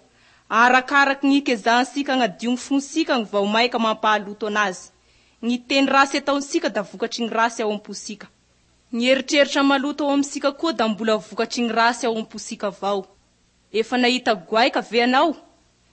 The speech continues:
Menty aby gny tegnany, afa-tsy gny tendany avao izay fosy da fosy tokotry. Azon'ny goaika atao ve gny manasa gny tendany mba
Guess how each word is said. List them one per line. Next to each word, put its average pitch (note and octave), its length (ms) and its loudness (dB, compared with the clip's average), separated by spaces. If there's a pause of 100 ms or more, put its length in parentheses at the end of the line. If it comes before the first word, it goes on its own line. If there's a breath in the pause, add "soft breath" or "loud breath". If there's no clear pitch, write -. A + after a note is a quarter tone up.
(180)
Menty C#4 460 2
aby A3+ 260 2
gny A3+ 80 -4
tegnany, C4 400 0 (260)
afa-tsy A3 360 -8
gny A#3 120 -4
tendany G#3 380 -2
avao A3 320 0
izay G3+ 220 -4
fosy C#4+ 340 -10
da G3 80 -4
fosy - 300 -16
tokotry. - 400 -6 (540)
Azon'ny A3 460 0
goaika A3+ 360 0
atao C#4+ 380 2
ve A3 240 0
gny C4 120 2
manasa A#3+ 440 2
gny A#3+ 180 -2
tendany A#3 360 2
mba G3+ 280 0